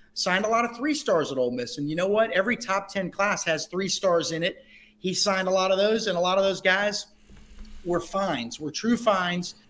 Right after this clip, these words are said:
that were developed by Ole Miss and ended up being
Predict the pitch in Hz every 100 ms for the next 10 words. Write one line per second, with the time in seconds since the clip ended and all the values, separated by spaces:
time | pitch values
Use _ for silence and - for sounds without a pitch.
0 | _ 160 156 139 143 170 202 196 175 165
1 | 160 160 156 156 151 147 151 147 156 156
2 | 147